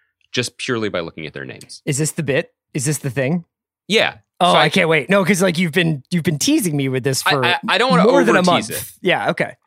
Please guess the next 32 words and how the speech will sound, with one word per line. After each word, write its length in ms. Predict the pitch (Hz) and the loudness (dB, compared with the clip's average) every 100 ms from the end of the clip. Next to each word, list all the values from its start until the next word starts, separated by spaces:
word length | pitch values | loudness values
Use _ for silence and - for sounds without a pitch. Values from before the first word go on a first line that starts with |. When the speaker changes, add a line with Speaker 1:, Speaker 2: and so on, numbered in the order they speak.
| _ | _
Speaker 1:
I 100 | - | -2
don't 220 | 165 233 247 | 2 0 -2
think 140 | 220 | -2
it, 160 | 185 - | -4 -4
<laughs> 0 | |
let 140 | 156 | -4
me, 140 | 214 214 | -4 -2
let 100 | 214 | -2
me 100 | 254 | -2
be 100 | 208 | -2
clear. 260 | 165 - 508 | 0 2 2
Speaker 2:
<laughs> 40 | |
Speaker 1:
This 180 | 185 202 | 0 0
is 120 | 254 | -2
not 200 | 254 196 | 0 0
worthy 640 | 123 127 147 151 98 73 - _ _ _ _ _ _ 110 | -2 0 2 2 -2 -8 -14 _ _ _ _ _ _ -6
of 160 | 101 | -4
that. 200 | 85 - _ _ _ _ _ _ _ | -6 -12 _ _ _ _ _ _ _
But 100 | 180 | 0
I 120 | 185 | 0
do 280 | - - 269 | -2 -4 -4
think 280 | - 226 175 | -2 -4 -2
that 100 | 151 | -4
in 60 | |
terms 300 | 135 160 143 | -4 -6 -8
of, 180 | 127 107 - _ _ _ _ _ _ _ _ | -8 -12 -18 _ _ _ _ _ _ _ _
there's 180 | 160 156 | -8 -8
so 300 | - 208 214 | -8 -6 -4
much 180 | 226 202 - | -4 -6 -4
angst 260 | 135 127 | -4 -4
and 120 | 131 101 | -6 -6
hand-wringing 680 | 113 110 92 78 71 67 | -4 -4 -2 -4 -6 -12